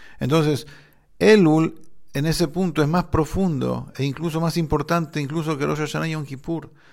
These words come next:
porque es la piedra angular, la base de la relación con Hashem, es doblegarse a sí mismo para hacer la voluntad de Hashem con Kabbalat Ol, aceptando el yugo de Hashem sin condiciones.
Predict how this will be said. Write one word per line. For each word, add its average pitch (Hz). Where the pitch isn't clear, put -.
porque 127
es 165
la 156
piedra 170
angular, 143
la 123
base 135
de 123
la 123
relación 123
con 131
Hashem, 147
es -
doblegarse 143
a 147
sí 147
mismo 160
para 131
hacer 143
la 139
voluntad 135
de 139
Hashem 160
con 139
Kabbalat 139
Ol, 117
aceptando 151
el 127
yugo 147
de 131
Hashem 123
sin 156
condiciones. 131